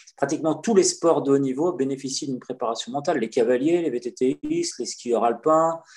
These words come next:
euh, voilà, toutes les disciplines, qu'elles soient, euh, techniques, ou, euh, enfin, quels que soient les enjeux, dès qu'on va atteindre le haut niveau de performance, on ne peut pas faire l'économie d'une préparation mentale. C'est quelque chose qui est admis partout,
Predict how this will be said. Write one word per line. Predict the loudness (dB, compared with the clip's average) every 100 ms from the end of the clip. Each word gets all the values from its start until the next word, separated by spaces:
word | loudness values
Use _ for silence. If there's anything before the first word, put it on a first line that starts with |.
| -20 _
euh, | 0 2 4 2 0
voilà, | 2 2 2
toutes | 0 -8 -2
les | 0
disciplines, | 0 -2 -4 -4 -2 -2 0
qu'elles | 0
soient, | 0 0 2 4 4
euh, | 4 2 0
techniques, | -2 -8 -8 -4 -2 2
ou, | 4 4
euh, | 2
enfin, | 0 -6 -8 -2
quels | 0
que | 0
soient | 2 4
les | 4 4
enjeux, | 2 2 0 -4 _
dès | 0 0
qu'on | 2
va | 2
atteindre | 2 2 -2 0
le | -2 8
haut | 8
niveau | 8 2
de | 0
performance, | -2 -6 -4 -2 2 2 0 -6
on | -6 -4
ne |
peut | 4 4
pas | 6 2
faire | 2
l'économie | 0 -2 -2 -4 -4
d'une | -6 -8
préparation | -8 -4 -2 -2 -4
mentale. | -6 -2 -2
C'est | -2 -2
quelque | -2 -2
chose | -4
qui | 2 2
est |
admis | 4 2
partout, | 0 -2 -2 -4